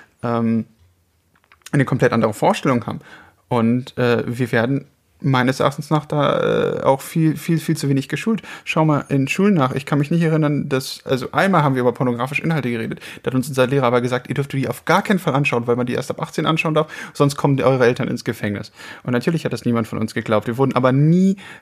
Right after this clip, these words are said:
richtig über so etwas aufgeklärt, weil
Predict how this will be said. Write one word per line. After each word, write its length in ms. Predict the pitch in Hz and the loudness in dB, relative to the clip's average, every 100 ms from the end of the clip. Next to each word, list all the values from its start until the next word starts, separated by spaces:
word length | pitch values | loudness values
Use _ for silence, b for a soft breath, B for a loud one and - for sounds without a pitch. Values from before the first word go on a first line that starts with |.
| 147 - | -10 -6
richtig 420 | 156 - 160 - | -6 -4 -8 -6
über 400 | - 135 131 120 - - | -4 2 2 0 -6 -10
so 260 | 175 127 135 | -4 0 0
etwas 380 | 139 - 139 165 | 0 -2 -2 0
aufgeklärt, 640 | 196 - 139 127 110 - | -2 -2 -4 -2 -2 0
weil 220 | 120 123 | 2 2